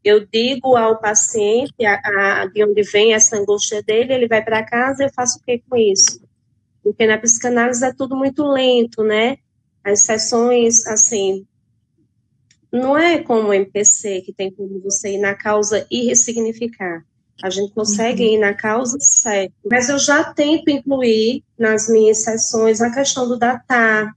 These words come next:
Speaker 1: que eu ainda também não estou conseguindo.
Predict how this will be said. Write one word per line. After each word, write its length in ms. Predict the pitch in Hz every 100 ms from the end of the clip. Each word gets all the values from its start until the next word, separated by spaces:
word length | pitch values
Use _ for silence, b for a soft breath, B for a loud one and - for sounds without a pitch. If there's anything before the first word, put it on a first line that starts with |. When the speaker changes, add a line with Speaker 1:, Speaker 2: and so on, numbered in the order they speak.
| _
Speaker 1:
que 100 | 247
eu 60 |
ainda 300 | 233 233 226
também 320 | 233 240 226 220
não 140 | 233
estou 280 | 294 302 269
conseguindo. 960 | 254 247 - 240 220 214 208 208 226